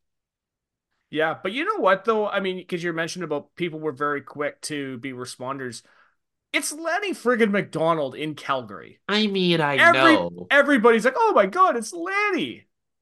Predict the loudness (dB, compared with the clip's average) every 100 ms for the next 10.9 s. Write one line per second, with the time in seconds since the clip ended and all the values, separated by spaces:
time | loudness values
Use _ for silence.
0 | _ _ 0 0 2 2 6 6 6 0
1 | 2 2 2 0 0 0 -2 -4 -4 -4
2 | -4 -6 -10 -10 -14 -18 _ _ _ _
3 | _ _ 2 4 4 2 4 4 2 -4
4 | -4 0 2 4 2 0 _ _ 0 0
5 | 0 -4 -6 -2 2 2 0 -10 -20 _
6 | -20 _ _ _ _ _ _ _ _ _
7 | _ _ _ -10 -4 -4 -2 -4 -4 -4
8 | -6 -6 _ _ _ _ _ _ _ _
9 | _ _ _ _ _ _ _ -16 -14 -14
10 | _ _ _ _ _ _ _ -18 -16